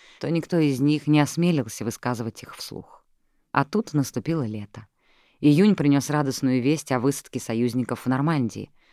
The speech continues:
Повеяло новыми надеждами на скорое окончание войны. Флора старалась сконцентрироваться на предстоящей свадьбе Луизы и Руперта. Она решила, что свой свадебный подарок молодым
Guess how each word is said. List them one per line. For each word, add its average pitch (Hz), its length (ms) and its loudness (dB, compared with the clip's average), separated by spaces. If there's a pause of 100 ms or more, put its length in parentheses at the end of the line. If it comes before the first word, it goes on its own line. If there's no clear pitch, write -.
(320)
Повеяло 147 500 4
новыми 139 380 4
надеждами 139 640 0
на 123 140 0
скорое 151 400 -2
окончание 113 560 -4
войны. 107 400 -10 (640)
Флора 196 400 6
старалась 170 480 4
сконцентрироваться 156 880 -2
на 139 80 0
предстоящей 143 640 0
свадьбе 139 460 -2
Луизы 135 400 -2
и - 100 -2
Руперта. - 540 -6 (420)
Она 175 220 2
решила, 185 360 2
что 147 180 -2
свой 151 260 2
свадебный 143 480 2
подарок 139 400 0
молодым 131 480 0